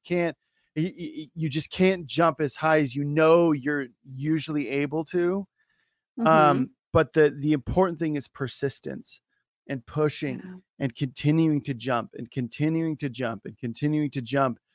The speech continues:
Speaker 1: because there will be a day when God removes the sand and puts you back on hard ground.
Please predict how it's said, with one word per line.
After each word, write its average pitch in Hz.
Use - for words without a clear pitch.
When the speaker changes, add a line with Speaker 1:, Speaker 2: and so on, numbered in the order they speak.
Speaker 1:
because 139
there 143
will 151
be 160
a 156
day 147
when 131
God 135
removes 135
the 156
sand 175
and 135
puts -
you 139
back 131
on 131
hard 127
ground. 147